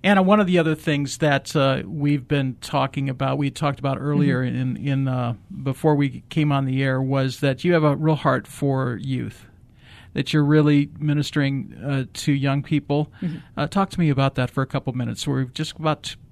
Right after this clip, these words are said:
Speaker 1: have about two minutes left.
Speaker 2: Yeah, I think it's, uh, it's very important to remember that those young, beautiful, pure hearts that are in the beginning of their journey, that's where we, we should put our attention there.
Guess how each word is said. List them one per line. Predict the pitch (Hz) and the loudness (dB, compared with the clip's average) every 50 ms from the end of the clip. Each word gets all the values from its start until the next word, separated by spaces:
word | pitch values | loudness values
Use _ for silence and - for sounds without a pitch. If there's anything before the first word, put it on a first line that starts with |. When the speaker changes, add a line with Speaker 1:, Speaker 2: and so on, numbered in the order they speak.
| - - | -18 -10
Speaker 1:
have | - 147 147 135 | -6 -4 -2 -2
about | 131 123 117 110 - - | -2 -4 -6 -8 -8 -6
two | - 147 | -4 -2
minutes | 135 123 113 113 - - | -2 -2 -2 -4 -6 -6
left. | 107 - - - - - - - - - | -10 -10 -10 -12 -14 -14 -16 -18 -8 -4
Speaker 2:
Yeah, | - 269 - - | -2 -2 0 0
I | 220 220 | 0 0
think | - 302 302 - | 2 2 2 2
it's, | 247 - - | 0 -2 -4
uh, | 226 - - 208 202 196 190 190 185 185 - | -6 -4 -2 0 0 2 2 2 2 0 0
it's | - 196 - - | -2 -4 -4 -2
very | - 202 190 196 | -2 0 0 0
important | 196 190 - - 180 - - 190 185 170 - - | 0 -2 -2 -4 -4 -4 -2 -2 -4 -4 -4 -6
to | - - 202 180 175 175 175 165 - - - - - - - | -6 -4 -4 -2 -2 -2 -4 -6 -8 -14 -20 -20 -20 -10 -2
remember | - 208 214 214 214 220 196 190 190 | 2 2 4 4 4 2 2 0 0
that | - 202 185 165 | 0 -2 -2 0
those | 175 214 240 240 - 214 | 0 0 0 0 0 0
young, | 208 202 208 214 196 | 0 2 2 2 2
beautiful, | 185 196 196 190 175 - - 190 175 170 160 160 160 - - - | 0 0 -2 -2 -2 -4 -4 -4 -2 -2 -2 -2 -4 -8 -10 -12
pure | - - 196 196 196 | -8 -6 -4 -4 -4
hearts | 185 - - - 180 165 160 - - - - - - - - - - - - - - - - 175 165 160 160 165 160 160 | -4 -6 -6 -4 -2 -2 -2 -4 -6 -10 -12 -12 -12 -14 -18 -20 -20 -20 -20 -20 -18 -14 -12 -12 -12 -12 -12 -14 -10 -6
that | - 180 165 180 185 180 | -2 0 0 0 0 0
are | - 180 180 143 | 0 -2 -2 -2
in | 110 180 180 175 | -2 0 0 0
the | 175 175 | 0 0
beginning | 165 185 170 165 - 214 233 240 233 220 202 | 0 -2 -4 -4 -2 2 4 4 4 4 2
of | 175 175 170 | -2 -4 -6
their | 170 180 180 175 | -4 -4 -4 -4
journey, | 170 - 175 170 170 160 160 143 131 147 180 - - - - - - - - - - - - | -6 -6 -6 -4 -4 -4 -4 -6 -6 -8 -8 -10 -16 -20 -20 -20 -20 -20 -20 -20 -20 -18 -12
that's | - 185 196 220 220 233 - - 196 | -6 -2 0 0 0 0 -4 -6 -6
where | 196 208 208 214 208 | -4 -2 -2 -2 -2
we, | 202 180 185 202 208 196 190 - | -2 -2 -2 -2 -2 -2 -4 -2
we | - 220 233 | -2 -2 -2
should | - - 240 214 - | -2 -2 -4 -6 -6
put | - - 220 214 | -2 0 0 0
our | 196 190 190 185 190 185 - | 2 0 0 0 -2 -2 -4
attention | - - 185 - 196 196 196 185 - 202 175 170 | -6 -8 -8 -6 -4 -4 -4 -4 -4 -6 -6 -6
there. | 165 131 95 92 175 165 | -6 -8 -10 -10 -14 -16